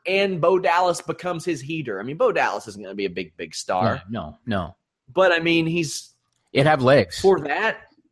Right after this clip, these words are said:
Speaker 1: yeah,
Speaker 2: They
Speaker 1: he
Speaker 2: could get
Speaker 1: could
Speaker 2: a year out of that. They could.
Speaker 1: They could get a while out of that, I think. Yeah.
Speaker 2: Yeah, they could. So that's good. So, uh, yeah, anyway, so I know that we come off like we're, we're being negative and critical all the time. So I wanna emphasize again,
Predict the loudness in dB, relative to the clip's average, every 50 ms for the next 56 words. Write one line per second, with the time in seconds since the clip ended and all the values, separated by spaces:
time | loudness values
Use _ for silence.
0 | _ _ -8 -4 -2 0 2 2 2 2 2 2 2 2 2 4 2 2 2 2
1 | 2 2 0 -2 -4 -6 -8 -8 _ _ _ _ _ _ _ _ _ -10 -10 -4
2 | -4 -4 -4 -4 _ _ -6 -4 -4 -4 -2 -4 -6 -2 -2 -2 -4 -4 -4 -2
3 | 0 2 2 4 4 4 4 4 4 2 2 2 2 4 4 2 2 0 -4 -6
4 | -4 -4 -2 0 2 2 2 2 2 0 -2 -6 -8 -8 -10 -10 -8 -6 -8 -8
5 | -8 -10 _ _ _ _ _ _ _ _ _ -12 -6 -2 0 0 0 0 0 -2
6 | -2 -2 -2 -8 -14 -10 -4 -2 -2 -2 -2 -2 -2 -4 -4 -6 -8 _ _ _
7 | _ -2 0 2 2 2 -2 -6 -6 -4 -2 0 0 0 0 0 0 -2 -2 -2
8 | -4 -2 0 0 2 2 2 2 2 0 0 -2 -6 -4 -6 -4 -2 0 -2 -2
9 | -2 -2 -4 -4 -4 -2 -4 -4 -4 -6 -8 -10 -10 -12 -12 -10 -8 -8 -8 -8
10 | -8 -6 -6 -6 -4 -4 -4 -4 -6 -8 -6 -4 -4 -2 -2 0 2 2 2 2
11 | 2 2 2 2 2 2 0 -2 -8 _ -20 -20 -20 _ _ -8 0 0 2 2
12 | 4 2 2 2 2 2 0 0 -2 -4 -4 -4 -2 0 2 2 2 2 0 0
13 | 0 0 2 2 2 0 0